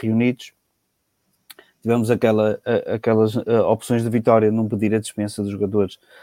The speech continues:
de equipas de sub-vinte, que aquilo é uma liga de elite, em que eles, pronto, não estão, não estão necessariamente, eh,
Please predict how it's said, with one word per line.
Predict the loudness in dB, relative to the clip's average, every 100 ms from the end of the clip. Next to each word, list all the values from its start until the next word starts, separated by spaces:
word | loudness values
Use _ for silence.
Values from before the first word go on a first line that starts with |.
| _ _
de | -6
equipas | -6 -4 -4
de | -4
sub-vinte, | -6 -4 -2 0 -2 -6 -14
que | -10
aquilo | -2 0
é |
uma | 0 0
liga | 0 -2
de | -2
elite, | 0 0 0 -4 _ _ _ -20 _ _ _
em | -10 -4
que | -2
eles, | 0 -4 -8 _
pronto, | -14 -14 -18 -12
não | -10
estão, | -6 -4 -4 -6 -8
não | -6
estão | -4 -6 _ _ _ _ 4
necessariamente, | 4 4 6 6 8 6 4 2 0 -2
eh, | -4 -4 -4 -2 -4